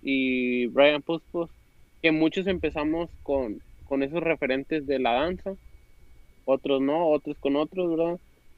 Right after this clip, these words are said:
Pero luego, haz de cuenta, como que se va pasando de su,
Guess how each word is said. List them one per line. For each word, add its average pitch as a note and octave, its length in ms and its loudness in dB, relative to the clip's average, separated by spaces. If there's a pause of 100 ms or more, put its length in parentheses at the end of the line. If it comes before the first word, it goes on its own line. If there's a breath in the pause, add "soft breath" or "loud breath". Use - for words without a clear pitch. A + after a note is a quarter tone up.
(120)
Pero F3 280 8
luego, F3+ 320 6
haz G3 100 6
de F#3+ 80 2
cuenta, G3+ 280 -4
como F#3+ 280 -6
que E3 120 -8
se E3 120 -2
va D3+ 160 6
pasando G3+ 580 0
de F#3 240 0 (120)
su, D#3 480 2